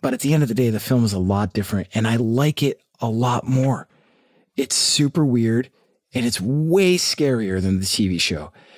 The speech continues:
And, uh, I don't know. I just think it's great. I love the darkness of it. I love the twisted, twisted, twisted, twisted sort of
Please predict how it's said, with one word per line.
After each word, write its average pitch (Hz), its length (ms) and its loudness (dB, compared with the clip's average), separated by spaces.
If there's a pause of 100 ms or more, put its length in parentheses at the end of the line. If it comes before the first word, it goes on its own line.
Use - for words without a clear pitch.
(300)
And, 113 440 2
uh, 101 360 -2 (400)
I - 160 -4
don't 135 140 2
know. 147 260 0 (140)
I 110 100 -4
just 123 220 -2
think 123 160 -2
it's 107 140 -6
great. 98 340 -4 (100)
I 113 120 -2
love 110 220 2
the 104 60 0
darkness 110 540 0
of 107 140 -2
it. 107 160 -4 (160)
I 113 100 -2
love 113 200 0
the 101 80 -2
twisted, 120 760 -2 (640)
twisted, - 800 -2
twisted, 113 560 -2
twisted 117 540 -2
sort 113 260 0
of 90 180 -8